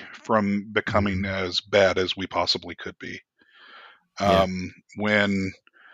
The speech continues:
Speaker 1: you know, when we watch somebody like, you know, Hitler, who kills six million Jews, or, you know, somebody like, um,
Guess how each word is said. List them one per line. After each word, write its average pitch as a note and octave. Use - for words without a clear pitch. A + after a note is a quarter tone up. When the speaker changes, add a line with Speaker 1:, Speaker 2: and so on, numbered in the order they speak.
Speaker 1:
you G#2
know, F#2+
when F#2+
we G#2
watch G#2+
somebody G2
like, F2+
you G#2
know, F2+
Hitler, F2
who F#2+
kills F#2
six -
million F#2+
Jews, E2
or, F2+
you G2
know, F2
somebody G2
like, F2+
um, F#2